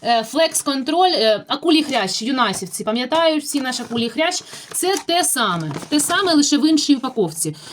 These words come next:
Я вже його про-, так, ці закриті, я не буду відкривати. У мене є відкритий, у мене є, зараз я достану. Де він є? Ось.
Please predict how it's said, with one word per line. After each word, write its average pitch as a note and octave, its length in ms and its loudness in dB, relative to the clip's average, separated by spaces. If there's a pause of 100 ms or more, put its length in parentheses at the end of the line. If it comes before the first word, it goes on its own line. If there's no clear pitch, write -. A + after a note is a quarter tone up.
(100)
Я C#4 220 2
вже G#3+ 180 0
його G#3+ 180 0
про-, - 200 -6 (260)
так, F#3+ 220 -4
ці - 80 -2
закриті, B3+ 320 0
я A#3+ 100 -2
не A3+ 80 -4
буду G#3 200 -6
відкривати. C4+ 520 -6 (160)
У F4 100 -2
мене D#4 220 -4
є D4+ 160 -6
відкритий, C#4+ 500 -4
у G#3 40 -6
мене A#3 180 -8
є, C4+ 280 -8 (380)
зараз A#3 260 -8
я A3 60 -8
достану. G3 400 -10 (1400)
Де B3+ 80 -4
він A4 140 -10
є? G#4+ 140 -16
Ось. - 320 -10